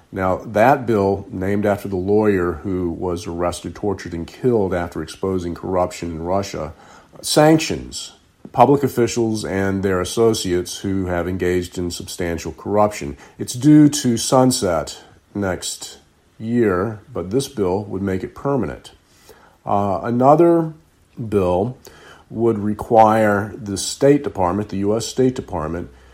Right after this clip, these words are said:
to rank all of the countries of the world according to their,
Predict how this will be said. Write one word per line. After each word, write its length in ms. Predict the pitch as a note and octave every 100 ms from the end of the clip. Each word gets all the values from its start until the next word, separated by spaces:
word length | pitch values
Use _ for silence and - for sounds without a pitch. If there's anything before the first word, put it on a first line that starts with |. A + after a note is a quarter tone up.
| _ -
to 140 | G#2+
rank 560 | F#2+ G#2 A#2 A#2 G#2+ - - -
all 440 | F#2 A2+ C#3+ D3
of 460 | - A#2 A#2+ A2 -
the 80 | G2+
countries 400 | B2 A2+ A#2 A2
of 80 | G#2+
the 40 |
world 460 | G#2+ G2+ F2+ F2 F2+
according 540 | - - F#2+ F2+ F#2+
to 240 | - G2
their, 400 | F#2 F2 E2+ D#2+